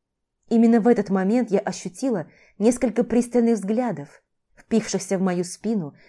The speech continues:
и эмоции, что излучали их обладатели. «Вампиры!» презрительно проурчало демоническое естество. «Хотят попробовать.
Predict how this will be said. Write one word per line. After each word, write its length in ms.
и 180
эмоции, 480
что 220
излучали 560
их 240
обладатели. 640
«Вампиры!» 920
презрительно 760
проурчало 580
демоническое 720
естество. 640
«Хотят 500
попробовать. 840